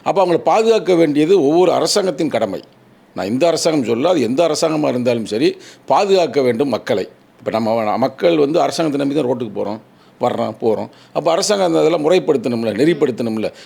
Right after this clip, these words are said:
இப்ப இவனா போய் யாராவது போய் எங்கனா போய் விழுந்தேன், இல்ல எங்கனா போய் ஆக்சிடென்ட் ஆயிருச்சு, இல்ல நெருக்கடி ரொம்ப ஆகி நசுக்கி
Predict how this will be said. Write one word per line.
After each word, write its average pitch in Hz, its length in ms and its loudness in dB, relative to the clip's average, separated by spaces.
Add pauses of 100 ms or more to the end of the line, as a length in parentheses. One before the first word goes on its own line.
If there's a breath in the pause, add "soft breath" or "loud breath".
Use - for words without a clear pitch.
இப்ப 135 240 0
இவனா 196 260 0
போய் 190 120 4
யாராவது 170 320 4
போய் 156 200 2
எங்கனா 156 240 0
போய் 147 160 2
விழுந்தேன், 139 540 2 (340 loud breath)
இல்ல 165 220 2
எங்கனா 165 220 0
போய் 160 180 4
ஆக்சிடென்ட் 165 240 0
ஆயிருச்சு, 120 500 0 (180 loud breath)
இல்ல 160 160 2
நெருக்கடி 180 500 2
ரொம்ப 160 340 2
ஆகி 147 220 2
நசுக்கி 147 520 -2